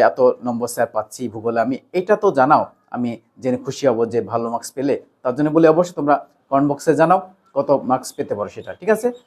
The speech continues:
আর যদি কোনো কিছু জানা থাকে অবশ্যই তোমরা কমেন্ট বক্সে কমেন্ট করো, তাহলে পরবর্তী ভিডিওতে তোমাদের কমেন্ট উত্তরে জানানো হবে।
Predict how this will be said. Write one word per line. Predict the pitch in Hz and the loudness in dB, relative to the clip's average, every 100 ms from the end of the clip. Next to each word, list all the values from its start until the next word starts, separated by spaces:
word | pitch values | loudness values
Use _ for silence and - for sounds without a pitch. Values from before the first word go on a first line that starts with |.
| - | 4
আর | 147 175 170 | 6 6 6
যদি | 185 214 | 6 6
কোনো | - 190 | 4 0
কিছু | 202 | 2
জানা | 165 170 | 4 2
থাকে | 190 175 | 0 0
অবশ্যই | 151 175 220 247 | 2 2 0 0
তোমরা | 175 170 156 | 0 2 4
কমেন্ট | 151 143 | 4 2
বক্সে | 143 - 156 | 0 -2 -4
কমেন্ট | 147 135 147 | 2 2 2
করো, | 165 214 - _ | -2 -4 -10 _
তাহলে | 135 147 151 | 0 0 2
পরবর্তী | 180 214 233 226 233 | 4 6 4 2 -4
ভিডিওতে | 175 180 175 180 | -4 0 0 -2
তোমাদের | 147 135 135 - | -2 0 0 0
কমেন্ট | 127 131 127 | -2 -2 -6
উত্তরে | 123 - - - _ _ - | -10 -12 -14 -14 _ _ 0
জানানো | 117 117 113 | 0 2 0
হবে। | 101 | -2